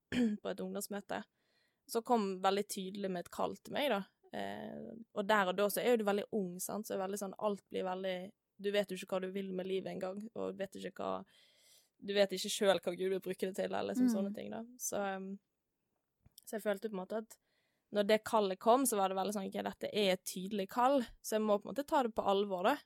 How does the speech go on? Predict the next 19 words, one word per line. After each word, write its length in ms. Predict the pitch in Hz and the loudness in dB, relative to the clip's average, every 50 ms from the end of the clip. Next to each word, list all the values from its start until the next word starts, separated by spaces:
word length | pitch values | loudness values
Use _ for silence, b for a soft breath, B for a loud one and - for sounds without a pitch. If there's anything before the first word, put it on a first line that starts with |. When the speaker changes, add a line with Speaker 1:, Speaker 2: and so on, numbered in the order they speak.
| _ - | _ -12
Speaker 1:
Og 80 | - - | -10 -6
på 60 | 233 214 | -6 -6
en 60 | 208 | -6
måte 320 | - - 208 202 196 196 196 | -2 -2 0 0 0 0 -2
de 120 | 202 202 | -4 -6
tingene 320 | - - 196 190 190 190 185 | -4 -6 -6 -6 -6 -8 -8
han 80 | 185 196 | -4 -2
sa, 400 | - - 208 202 196 196 190 196 | -2 -2 -2 -2 -2 -2 -2 -2
liksom, 320 | 202 202 202 202 202 202 208 | -2 -4 -6 -6 -8 -8 -6
jeg 120 | 208 202 | -6 -6
må 220 | 202 202 196 190 190 | -4 -4 -4 -4 -4
tenke 220 | - 196 190 208 247 | -6 -8 -8 -4 -2
over 220 | 240 220 202 196 | -2 -2 -2 -4
disse 180 | 190 196 - 202 | -6 -8 -10 -10
tingene, 400 | 202 208 196 185 185 185 185 180 | -10 -10 -10 -8 -8 -10 -8 -8
og, 220 | 180 185 185 185 b b b b b b b b b b b b b b - | -8 -8 -8 -10 b b b b b b b b b b b b b b -6
og 80 | - 214 | -2 0
selvfølgelig 720 | 226 220 - 226 214 208 196 185 185 185 180 180 180 - - _ _ _ _ _ _ _ - - | 0 2 4 4 4 4 2 2 2 2 2 2 2 0 -4 _ _ _ _ _ _ _ -12 -8
se, 600 | 202 - - - - 220 196 180 165 175 180 185 | -6 -4 -2 0 4 4 4 4 4 2 -2 -6